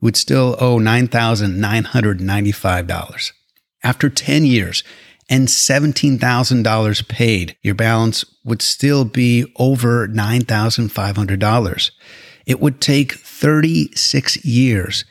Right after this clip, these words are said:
and over sixty-one thousand dollars paid finally get a balance of zero dollars if all you ever did was make the minimum monthly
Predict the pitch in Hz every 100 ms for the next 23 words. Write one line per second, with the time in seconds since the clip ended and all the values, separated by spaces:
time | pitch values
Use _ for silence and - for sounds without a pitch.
0 | _ - 117 117 - 123 120 113 110 _
1 | - - - 151 - 170 151 127 131 127
2 | - 107 104 117 117 117 104 101 101 98
3 | - - 117 98 90 - - _ - 123
4 | 131 131 131 123 110 110 98 - 101 101
5 | 98 98 104 - 107 101 104 113 117 104
6 | 95 92 92 - - _ _ _ _ 110
7 | - - 120 113 123 127 120 110 113 117
8 | 107 90 95 - _ _ 117 104 98 110
9 | 95 92 - _ _ _ - 107 101 95
10 | 95 95 101 104 _ 87 85 - 107